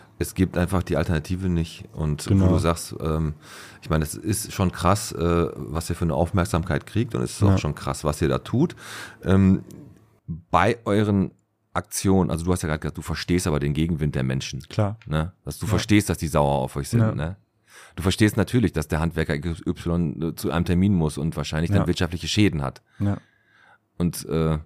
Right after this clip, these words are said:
Speaker 1: ja, haben wir ja gerade, <laughs> was soll man dazu sagen? Wenn du, ist wie jemand, wenn du, wenn du das einsiehst, dann entkräftest du natürlich schon total viel.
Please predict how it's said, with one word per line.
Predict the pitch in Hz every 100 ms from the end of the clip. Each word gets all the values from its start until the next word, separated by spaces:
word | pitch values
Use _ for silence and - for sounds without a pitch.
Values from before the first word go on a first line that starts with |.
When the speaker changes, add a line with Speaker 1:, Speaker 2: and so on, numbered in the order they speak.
| -
Speaker 1:
ja, | 85 76 73 -
haben | 80
wir | 85
ja | 87
gerade, | 82 85
<laughs> | - - - -
was | - -
soll | 107
man | 104
dazu | 85 -
sagen? | 107 107 92
Wenn | 95
du, | 95 - -
ist | 104 98
wie | 117
jemand, | 123 123 110
wenn | 113
du, | 107 80
wenn | 110
du | 110
das | 101 107 -
einsiehst, | 98 123 127 131 147
dann | - 98
entkräftest | 104 104 113 - 117
du | -
natürlich | 80 80 90 82
schon | - 80
total | 82 - 78 76 - _ _ -
viel. | - 90 80 76